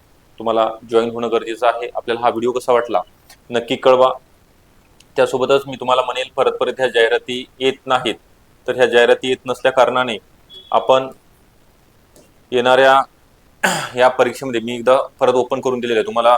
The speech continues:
स्क्रीनशॉट सुद्धा घेता येईल. ठीक आहे, मी या ठिकाणी थांबतोय. आपल्याला व्हिडिओ आव-, आवडला असेल, नक्की लाईक करा, जाता जाता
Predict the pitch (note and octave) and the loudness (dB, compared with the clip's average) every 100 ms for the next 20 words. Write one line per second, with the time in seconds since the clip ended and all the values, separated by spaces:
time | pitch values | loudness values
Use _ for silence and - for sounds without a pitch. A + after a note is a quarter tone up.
0 | - - A#2 A2+ B2+ B2 B2+ A2+ D3 - | 0 -8 -8 -2 -2 -2 -4 -2 -4 -6
1 | _ _ - A2+ A#2 A#2+ G#2 F#2 _ _ | _ _ -6 -6 0 0 0 -8 _ _
2 | D3 C#3+ - _ _ _ _ _ _ _ | -8 -8 -8 _ _ _ _ _ _ _
3 | - A#2+ A#2+ B2 C3 B2 A#2 C3+ C3 - | -2 0 0 -2 -6 -4 -2 -2 -2 -4
4 | - A#2+ A2 A#2 A#2+ A#2+ A#2 A#2 A#2 A#2+ | -4 -4 -2 2 4 6 4 4 2 0
5 | B2 A2+ A#2 A2 A2 B2 A#2 A2 A2+ G#2+ | -4 -10 -2 -2 -2 -4 0 0 -2 -2